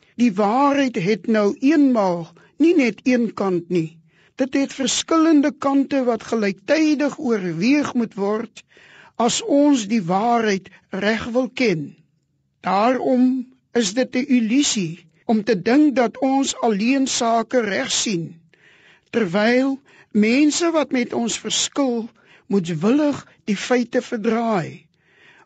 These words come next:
Ons kan wel dink aan onsself objektief en opreg is en ons visie op die dinge, maar dit is omdat ons onsself nie goed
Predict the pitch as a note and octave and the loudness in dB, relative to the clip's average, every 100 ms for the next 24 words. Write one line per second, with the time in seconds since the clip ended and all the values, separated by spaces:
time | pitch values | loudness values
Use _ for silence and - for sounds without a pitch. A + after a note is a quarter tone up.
0 | - A#3 - - A#3+ G#3 F#3+ C#4+ C4+ G3 | -2 -2 0 0 0 0 2 0 0 2
1 | C4+ C#4+ C#4 B3 A3+ A3 - C#4 C4+ C#4+ | 4 4 2 0 0 -2 -2 -2 -2 -2
2 | C4 - - _ _ _ - B3+ F#3+ A3 | -4 -10 -20 _ _ _ -2 -2 0 -4
3 | - - D#4 C4+ - - C4+ C4+ B3+ A3 | -2 -2 0 -2 -10 -4 0 2 2 0
4 | G#3 D4 - - F#3 - - - - _ | 0 -2 -2 -6 -4 -4 -8 -12 -16 _
5 | _ _ _ _ A3+ A3 A#3 A3 E3 G#3+ | _ _ _ _ -2 0 0 0 0 0
6 | D4 D#4 D4+ B3 - A3+ D#3+ G3 A3+ A3+ | 2 0 0 -2 -2 -4 -2 2 2 2
7 | D#3 - _ _ _ - - - G3 A3 | -2 -10 _ _ _ -20 -14 -4 2 4
8 | C4 C#4+ C#4+ - _ _ - G#3 - - | 4 2 0 -6 _ _ -2 -2 -2 -2
9 | D4+ - - C#4+ C4 B3+ A3 - D4+ D#4 | -2 -4 -2 2 2 2 -2 -2 2 2
10 | D#4 - - A#3 G3+ - B3+ B3+ B3+ B3+ | 2 -2 -4 -6 -4 0 2 0 0 -4
11 | - C4 - | -2 -2 -4